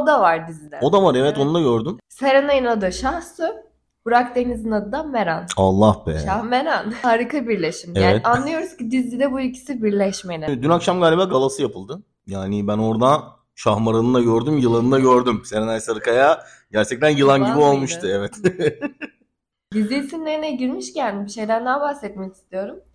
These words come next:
Speaker 1: Türk dizi tarihinde gerçekten iki karakterden oluşturulan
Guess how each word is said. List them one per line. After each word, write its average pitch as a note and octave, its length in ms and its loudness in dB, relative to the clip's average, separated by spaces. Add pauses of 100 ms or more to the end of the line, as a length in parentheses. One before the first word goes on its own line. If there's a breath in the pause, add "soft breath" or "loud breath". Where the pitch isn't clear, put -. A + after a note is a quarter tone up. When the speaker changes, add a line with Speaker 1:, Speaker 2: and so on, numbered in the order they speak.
(320)
Speaker 1:
Türk B3+ 280 -2
dizi C#4+ 580 -2
tarihinde A3+ 540 -2
gerçekten A3+ 680 -4 (260)
iki F#3+ 220 -10
karakterden A3+ 840 -2
oluşturulan G#3+ 800 -4